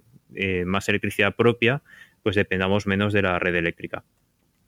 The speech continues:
Y en este caso, pues hay distintos modos de carga, como, como bien conoces,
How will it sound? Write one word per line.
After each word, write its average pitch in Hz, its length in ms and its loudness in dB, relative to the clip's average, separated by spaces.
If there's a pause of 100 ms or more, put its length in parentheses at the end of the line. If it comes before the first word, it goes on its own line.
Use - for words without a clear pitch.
(260)
Y 120 80 2
en 104 80 4
este 101 240 2
caso, 107 320 0
pues 104 220 -4
hay 92 460 2
distintos 98 640 0
modos 101 300 2
de 101 120 -2
carga, 110 340 0
como, 95 840 -2
como 98 220 -6
bien 98 160 -2
conoces, 104 500 -2